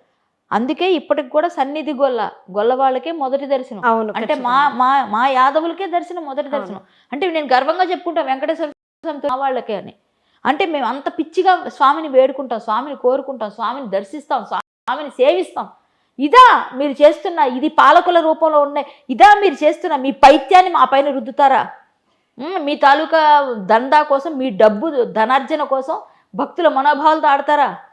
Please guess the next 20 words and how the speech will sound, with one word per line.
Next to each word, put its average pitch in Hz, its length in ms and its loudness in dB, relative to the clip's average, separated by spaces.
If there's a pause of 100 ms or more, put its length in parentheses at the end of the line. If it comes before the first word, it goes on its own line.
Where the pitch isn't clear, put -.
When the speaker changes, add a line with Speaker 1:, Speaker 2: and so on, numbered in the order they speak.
(220)
Speaker 1:
మీరు 254 160 -2
పిచ్చి 311 320 -4
పిచ్చిగా 359 400 2
మీరు 330 200 -4
సంపాదన 320 480 0
సంపాదించుకోవాలంటే 294 640 -4
ఇంకా 277 180 0
చాలా 320 340 2
ఉన్నాయి. 269 180 -4
దేవుడితో 247 440 4
ఆటలా? 320 520 2 (640)
ఏమైనా 285 280 -2 (100)
చూస్తాడా? 349 500 2
ఇప్పుడు 247 300 -2
అధికారం 269 440 0
దించాడు 233 420 -6 (380)
అంటే 247 160 -6
ఎవ్వరు 208 460 -2
దేవుడితో 269 440 2
ఆడినా 202 400 -6